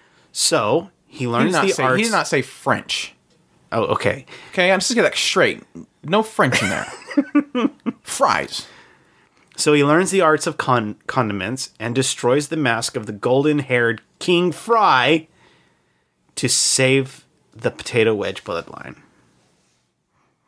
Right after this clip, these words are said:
Speaker 2: I'd watch that.
Speaker 1: I'd totally watch it.
Speaker 2: I'd watch that.
Speaker 1: So we're gonna have to go and watch JoJo's Bizarre Adventure now.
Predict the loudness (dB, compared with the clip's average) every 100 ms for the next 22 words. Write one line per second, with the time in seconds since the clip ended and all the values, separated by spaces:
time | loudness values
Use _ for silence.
0 | _ _ _ _ -12 -4 -2 0 -2 -4
1 | -12 -14 _ _ _ _ _ -6 -6 2
2 | 2 2 -4 -6 -6 -4 -4 -2 -2 -2
3 | -10 -16 -16 -18 -18 -20 _ -20 _ _
4 | _ -2 0 2 2 2 2 0 0 2
5 | 2 0 -2 -4 -2 -2 -4 -6 -4 -4
6 | -8 -12 -12 -12 -14